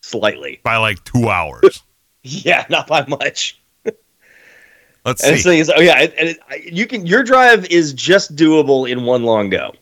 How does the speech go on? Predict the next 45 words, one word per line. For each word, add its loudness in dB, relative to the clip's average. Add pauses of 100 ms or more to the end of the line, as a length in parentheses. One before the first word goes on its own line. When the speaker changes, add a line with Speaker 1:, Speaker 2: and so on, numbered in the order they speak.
(160)
Speaker 2:
Right. -2
Speaker 1:
Mine, 4 (640)
if 6
I'd 4
had 2
a 4
proper 2
night's -2
sleep -4
<laughs> -6
before -2
I 0
started 2
it -2 (440)
and 0
got 2
to -2
start 2
a 0
little 2
earlier 0
in 0
the -6
day, 2 (300)
would 2
have 4
been 6
more 2
realistic. 2
But -6
it, 2
it 6
was 2
a 2
solid 0
twenty 0
hours 0
at -10
Speaker 2:
Yep. -4
Speaker 1:
least, -4
'cause 0
there 4
was -4
Speaker 2:
As -2
far 0